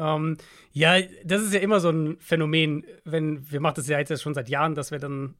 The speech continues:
euch abstimmen lassen, welche Division wir als nächstes machen.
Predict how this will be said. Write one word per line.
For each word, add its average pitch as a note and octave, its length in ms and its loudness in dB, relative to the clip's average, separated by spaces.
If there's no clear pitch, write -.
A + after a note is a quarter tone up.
euch F3+ 340 0
abstimmen E3+ 320 -6
lassen, F#3+ 360 -6
welche C#3+ 200 -8
Division C3 280 -6
wir B2 80 -6
als A2 80 -10
nächstes D#3+ 320 -8
machen. C#3 300 -6